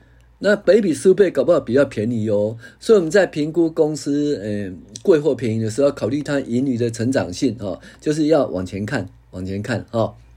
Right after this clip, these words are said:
往前看。那不能说一定要低本益比啦。那当然，彼得林区呢，它基本上就是说，如果高于二十倍本益比哈，它应该是就不买，因为应该很少有公司每年都百分之二十、百分之二十、百分之二十成长，然后一直成长上天哈。那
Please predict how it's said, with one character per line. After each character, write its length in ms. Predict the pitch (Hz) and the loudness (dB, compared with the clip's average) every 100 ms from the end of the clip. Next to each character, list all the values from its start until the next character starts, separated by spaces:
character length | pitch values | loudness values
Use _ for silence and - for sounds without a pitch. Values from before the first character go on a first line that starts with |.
| _ - | _ -14
往 120 | 98 | -8
前 160 | 98 107 | -4 -4
看。 220 | 123 107 | -2 0
那 100 | 147 | 0
不 160 | 139 156 | 2 4
能 140 | 139 | 4
说 240 | 139 143 143 - | 4 2 0 -12
一 120 | - 120 | -4 2
定 120 | 147 | 4
要 80 | 127 | 4
低 200 | 131 131 | 2 2
本 180 | 92 113 | 0 -2
益 80 | 110 | -2
比 160 | - - | -4 -12
啦。 220 | 78 - - - - - | -12 -14 -20 -20 -10 0
那 120 | 190 | 2
当 180 | 233 220 | 4 4
然， 140 | 180 180 | 2 2
彼 100 | 147 | 4
得 140 | 147 | 4
林 160 | 151 170 | 4 0
区 220 | - 185 | 2 2
呢， 100 | 165 | 4
它 100 | 165 | 2
基 200 | 156 170 | 0 -2
本 240 | - 101 | 0 -2
上 340 | 104 147 135 117 | -2 0 0 0
就 160 | 135 | -2
是 180 | 120 127 | 0 -2
说， 320 | 113 117 113 | -2 0 0
如 120 | 113 135 | 2 2
果 100 | 104 | 2
高 220 | 135 127 | 0 0
于 100 | 107 | 0
二 140 | 127 | -2
十 120 | 117 | -4
倍 160 | 110 120 | -2 -2
本 240 | 110 90 | -2 -4
益 60 | 110 | -4
比 220 | 110 - | -6 -10
哈， 280 | 90 90 - - - _ | -8 -8 -8 -16 -20 _
它 360 | - 110 113 107 | -4 -2 -2 -4
应 200 | 110 107 | -4 -2
该 240 | 104 104 | -2 -2
是 320 | 104 113 98 | -4 -6 -8
就 160 | - 101 | -4 -4
不 140 | - | -4
买， 220 | 98 80 107 | -6 -6 -4
因 100 | 156 | 2
为 180 | 139 - - - - _ - | 0 0 -18 -20 -20 _ 2
应 80 | |
该 80 | 262 | 2
很 200 | 285 226 | 4 2
少 240 | 262 - 147 | 4 4 4
有 120 | 131 | 4
公 200 | 202 202 | 4 2
司 160 | 220 | 2
每 160 | 208 127 | 2 4
年 200 | 123 147 | 2 4
都 120 | 175 | 2
百 200 | 175 110 | 2 0
分 80 | 135 | 0
之 100 | 160 | 2
二 100 | 160 | 2
十、 160 | 120 113 | 0 -4
百 140 | 110 | -2
分 100 | 120 | -4
之 140 | 165 | -2
二 80 | 147 | -4
十、 120 | 123 | -4
百 160 | 107 104 | -6 -4
分 80 | 131 | -2
之 100 | 156 | 0
二 120 | 123 | 0
十 160 | 117 110 | -2 -6
成 240 | 110 113 | -4 -4
长， 240 | 120 95 101 | -2 -2 0
然 120 | 123 | 0
后 100 | 135 | 0
一 220 | - 143 | 0 -2
直 160 | - 113 | -2 -4
成 220 | 110 117 | -4 -4
长 180 | 104 85 | -4 -4
上 240 | 120 101 | -4 -4
天 240 | 113 104 | -2 -2
哈。 260 | 110 101 78 | -2 -4 -4
那 340 | 123 123 104 | -4 -2 -4